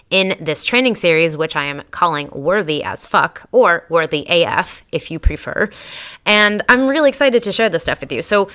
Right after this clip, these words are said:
let me just kinda go over the three parts of what we'll be covering in each of the days. So day one, so will be October eighth, and that will be how you got where you are right now. Hint, it's not your fault.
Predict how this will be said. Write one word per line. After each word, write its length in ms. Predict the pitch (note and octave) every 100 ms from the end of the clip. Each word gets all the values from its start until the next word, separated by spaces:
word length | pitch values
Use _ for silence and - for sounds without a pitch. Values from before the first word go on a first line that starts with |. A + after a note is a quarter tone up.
| -
let 120 | G#3 A#3+
me 100 | B3+
just 180 | B3+
kinda 180 | - A3+
go 220 | F#3 G3
over 240 | F#3 F3+ E3+
the 100 | D#3
three 260 | - F3+
parts 360 | F3 - E3+ E3
of 120 | D3
what 140 | D3 D#3+
we'll 100 | D3+
be 80 |
covering 440 | D3+ - D3 C#3+ C#3
in 260 | C#3+ C3+
each 180 | C3 C#3+
of 60 | C#3+
the 60 |
days. 240 | C#3+ C#3 -
So 260 | F3+ E3 D#3+ - -
day 240 | D3 E3+
one, 320 | E3+ D#3+ A3
so 120 | A3+
will 120 | E3+ D3
be 120 | C#3+
October 520 | D3 - D#3+ D3 C#3+
eighth, 340 | D3 E3+ A#3 _ _ _ _ _ _ _ -
and 180 | F#3+ F3+
that 160 | E3 E3+
will 120 | G3
be 300 | E3 D#3 D3+
how 480 | - F#3 G3 A#3+ B3+
you 440 | E3 F3 F3+ E3+ -
got 300 | C3 C3+ D3
where 160 | D3 D3+
you 140 | D3+
are 160 | C#3 C#3
right 180 | C3+ D#3+
now. 320 | A#3 A#3+ A#3+ _ _ _ _ _ _ _ _ _ _ -
Hint, 360 | G3+ F#3+ - - -
it's 200 | F#3 -
not 140 | C#3
your 100 | C3+
fault. 400 | - F3+ A#2+ -